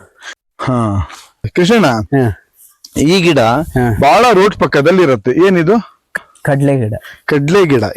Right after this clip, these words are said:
Speaker 1: ಏನಕ್ ಬರತ್ತಿದು?
Speaker 2: ಇದು ಈಗ ಕಡ್ದು ಒಂದ್ ಸ್ವಲ್ಪ ಒಣಸಿ ಗುಡ್ಸಕ್ಕೆಲ್ಲ ಬಾರಿ ಚೆನ್ನಾಗ್ ಬರ್ತೈತಿ.
Speaker 1: ಓ, ಹಿಡಿ ಮಾಡ್ತಾರಲ್ಲ, ಇದೇನಾ ಅದು?
Speaker 2: ಹಿಡಿ ಮಾಡಕ್,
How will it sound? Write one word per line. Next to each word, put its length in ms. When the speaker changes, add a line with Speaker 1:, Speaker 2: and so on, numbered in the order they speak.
Speaker 1:
ಏನಕ್ 180
ಬರತ್ತಿದು? 680
Speaker 2:
ಇದು 560
ಈಗ 300
ಕಡ್ದು 400
ಒಂದ್ 180
ಸ್ವಲ್ಪ 300
ಒಣಸಿ 720
ಗುಡ್ಸಕ್ಕೆಲ್ಲ 580
ಬಾರಿ 240
ಚೆನ್ನಾಗ್ 320
ಬರ್ತೈತಿ. 520
Speaker 1:
ಓ, 40
ಹಿಡಿ 320
ಮಾಡ್ತಾರಲ್ಲ, 540
ಇದೇನಾ 380
ಅದು? 300
Speaker 2:
ಹಿಡಿ 180
ಮಾಡಕ್, 340